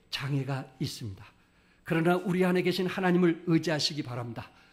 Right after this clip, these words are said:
우리 소망 되신 하나님을 의지하시기 바랍니다. 그래서 여러분과 내가 하나님을 위해서 충성하고 헌신될 수 있기를 바랍니다. 그래서 주님 오실 때 잘했다 칭찬받는 여러분과 내가 될 수 있기를 바라고,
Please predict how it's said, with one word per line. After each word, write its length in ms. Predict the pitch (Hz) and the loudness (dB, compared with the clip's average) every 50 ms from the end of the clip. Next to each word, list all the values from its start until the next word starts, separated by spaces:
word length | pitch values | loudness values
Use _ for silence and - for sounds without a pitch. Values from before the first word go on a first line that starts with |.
| _ _ _ _ | _ _ _ _
우리 240 | 202 - 208 190 | 2 4 4 4
소망 400 | - - 180 202 214 214 208 202 | 2 2 2 4 4 4 4 4
되신 220 | 202 196 196 226 208 | 2 0 0 0 0
하나님을 540 | - 233 220 208 214 220 208 214 202 208 - | 0 2 4 4 6 6 6 4 4 4 6
의지하시기 600 | 254 214 208 - 214 202 180 170 - 185 160 170 | 6 6 8 6 4 2 2 2 0 0 -4 -4
바랍니다. 500 | - 139 135 127 127 127 113 - 120 - - - - - - - - - | -4 -4 -4 -4 -4 -6 -8 -8 -12 -14 -16 -20 -20 -20 -20 -20 -8 2
그래서 280 | - 220 - 233 226 | 2 4 4 6 8
여러분과 300 | 208 214 226 226 226 240 | 8 8 8 6 6 4
내가 180 | 240 240 240 226 | 4 4 2 2
하나님을 560 | - - - 226 269 269 277 294 311 302 269 | 0 -2 2 4 8 10 10 12 12 10 10
위해서 340 | 277 269 - - 262 240 240 | 10 8 8 8 6 4 4
충성하고 560 | - - 254 226 - 226 220 190 180 185 190 | 4 2 2 2 4 4 4 4 4 2 0
헌신될 560 | - - - 220 208 - 196 202 - 196 175 | -2 2 4 4 4 4 2 0 0 0 -2
수 140 | - - 170 | 0 -2 -2
있기를 540 | - - 160 151 143 135 - - - - - | 0 2 4 4 4 2 0 -6 -16 -4 2
바랍니다. 520 | - - - 165 151 139 117 - 117 - - - - - - - _ | 8 10 10 10 10 8 6 2 -2 -8 -10 -14 -20 -20 -20 -16 _
그래서 320 | - 202 190 156 185 180 | 4 6 6 6 4 2
주님 240 | - - 196 170 160 | 2 2 2 4 4
오실 300 | 156 147 - 165 139 - | 4 2 2 -2 -4 -4
때 240 | - 143 127 117 - - - - _ | -2 -4 -4 -4 -6 -12 -20 -8 _
잘했다 540 | - - 160 - 170 - - 170 160 - - | 0 2 4 4 2 2 2 0 0 0 2
칭찬받는 720 | - - - 254 - - 226 220 196 233 226 240 214 - - - - - - - | 4 6 6 6 6 6 4 8 10 10 10 10 8 6 2 -2 -12 -18 0 6
여러분과 380 | 185 214 208 226 220 226 220 220 | 10 12 12 12 10 10 8 8
내가 440 | 208 190 185 196 190 180 - - - | 8 6 6 6 4 4 2 -2 4
될 140 | - 190 175 | 6 8 8
수 160 | - - 185 | 8 6 2
있기를 300 | 165 - 175 156 160 156 | -2 0 0 0 -2 -2
바라고, 580 | - 143 139 151 170 214 233 - - - - | -2 0 0 4 6 8 8 6 6 0 -10